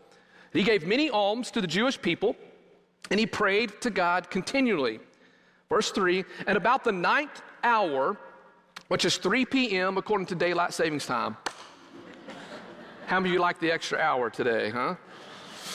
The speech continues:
"About the ninth hour, which is three P M of the day,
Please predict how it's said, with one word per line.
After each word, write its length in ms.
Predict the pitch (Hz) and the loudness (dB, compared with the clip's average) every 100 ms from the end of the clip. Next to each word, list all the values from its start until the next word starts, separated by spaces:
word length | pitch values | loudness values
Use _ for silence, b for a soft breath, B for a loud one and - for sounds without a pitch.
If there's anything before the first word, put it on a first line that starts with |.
| B B B B B | B B B B B
"About 220 | 208 254 | 4 4
the 80 | 220 | 4
ninth 320 | 202 233 285 | 4 2 4
hour, 280 | 214 196 220 | 4 4 4
which 180 | 214 202 | 2 -2
is 140 | - | -6
three 240 | 208 214 | 0 0
P 260 | 262 233 220 | 2 2 2
M 240 | 214 220 - | 2 0 0
of 140 | 208 | 0
the 80 | 269 | 0
day, 480 | 202 190 190 202 | 2 2 4 0